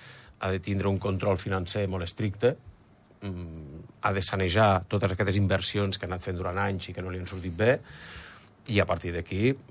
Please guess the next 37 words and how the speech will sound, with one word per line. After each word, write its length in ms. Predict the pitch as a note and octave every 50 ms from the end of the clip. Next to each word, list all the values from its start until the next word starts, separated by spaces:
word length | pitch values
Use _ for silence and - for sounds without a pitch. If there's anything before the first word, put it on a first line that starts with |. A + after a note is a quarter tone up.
| - -
si 320 | - - - F#2 F2 E2+
hem 140 | E2+ F2 F2 E2+
de 100 | F2 F2
dir 160 | F2+ F#2 F2+ F2
a 60 | E2+
les 160 | F2 F2 F2 -
persones 560 | - F2+ - - A2+ A#2 A#2 G#2 F2+ - -
que 100 | - F2 E2+
en 40 | F2
comptes 240 | - F#2+ - F2+ E2
dels 140 | F#2 F2 -
seixanta-cinc 560 | - E2+ F#2+ F2+ F2 F#2 F2+ - B2 A#2+ G#2 F#2+
es 60 | F2 F#2+
jubilin 320 | F2 F2+ F#2 F#2 F#2 F2+
als 140 | F2+ F2+ -
seixanta-set, 640 | - G2 - F2+ E2+ - F#2 - A#2 B2 D3 G#3 - - - - - - - - - - - - - - - - - -
doncs 300 | - F#2 F#2 F#2 F2 E2+ F2+
els 100 | E2 F2
hi 60 | F2+
direm, 320 | D#2 - - A#2 A2 E2+ D#2 -
evidentment. 560 | F#2 F#2 F2+ F2 F2 E2+ E2 G#2 A2 F#2+ F2 G2 - - - - -
Però, 320 | - F#2+ F#2+ F#2 F2+ F2 E2
mm, 760 | - - - F#2 E2+ E2 E2+ D#2+ D#2+ E2 D#2+ - F#2 F2 F2 F2+
jo 100 | G2 F#2
crec 220 | - F#2+ F#2+ F#2 -
que 60 | G2+
la 100 | F#2+ F#2
cas 240 | - G2 F#2+ F#2+ -
porta 320 | - G2 F#2 F2+ - F#2+ D#2+ E2
anys, 300 | F#2 F2+ G2 - - - - - - - -
molts 340 | G2 F#2 F#2+ G#2 G#2 F2+ G2
anys, 320 | F#2 G2 A#2 D3 - - - - - - - - F#2 F#2 -
que 100 | - E2
no 120 | D#2 D#2+ E2
s'ha 140 | - F#2+
gestionat 420 | E2+ F#2 E2+ - - F#2+ F2+ F2 F#2
bé. 160 | F#2+ A2 C3+